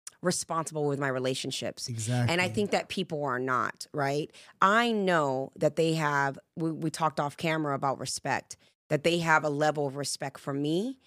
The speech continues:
Speaker 1: and that I have a level of respect for them,
Speaker 2: Mm-hmm.
Speaker 1: that if there were ever a moment in time where I came to them for something, because I've respected who they are and have never,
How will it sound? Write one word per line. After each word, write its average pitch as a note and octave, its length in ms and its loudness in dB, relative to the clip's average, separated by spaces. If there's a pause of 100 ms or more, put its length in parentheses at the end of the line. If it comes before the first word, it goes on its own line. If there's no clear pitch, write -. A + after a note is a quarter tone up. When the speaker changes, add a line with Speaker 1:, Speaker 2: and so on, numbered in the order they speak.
(380)
Speaker 1:
and E3 200 0
that D3 100 2
I D3 120 2
have D3+ 200 0
a D3+ 60 -4
level C#3+ 300 -2
of C3 80 -8
respect C#3 420 -6
for D3 140 -4
them, D#3 480 0
Speaker 2:
Mm-hmm. A#2 340 -4
Speaker 1:
that E3+ 180 4
if F3+ 160 -2
there E3+ 160 2
were E3+ 480 2
ever F3 280 2
a D3+ 80 0
moment D3+ 360 0
in C#3+ 80 -2
time C#3 460 -4
where C#3 120 -4
I C3+ 80 0
came E3+ 400 -2
to D#3+ 120 -8
them C3+ 500 -2 (320)
for D3 200 -4
something, D#3+ 880 -4 (440)
because E3+ 260 -2
I've D#3 180 2
respected D#3+ 720 -4
who E3 140 -2
they C#3+ 160 4
are D3 200 0
and C3+ 140 -4
have C#3 140 -2
never, D3 480 0